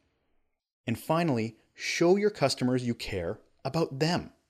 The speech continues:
Provide all the ingredients that show you care about your customer. They're the same ingredients you use to make and keep any relationship. Listen, take responsibility,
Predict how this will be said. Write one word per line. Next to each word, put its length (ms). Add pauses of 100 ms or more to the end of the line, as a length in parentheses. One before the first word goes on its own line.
(520)
Provide 460
all 220
the 100
ingredients 520
that 120
show 120
you 140
care 260
about 160
your 100
customer. 460 (500)
They're 120
the 100
same 300
ingredients 460
you 60
use 360
to 100
make 220
and 80
keep 180
any 160
relationship. 640 (520)
Listen, 380 (500)
take 220
responsibility, 920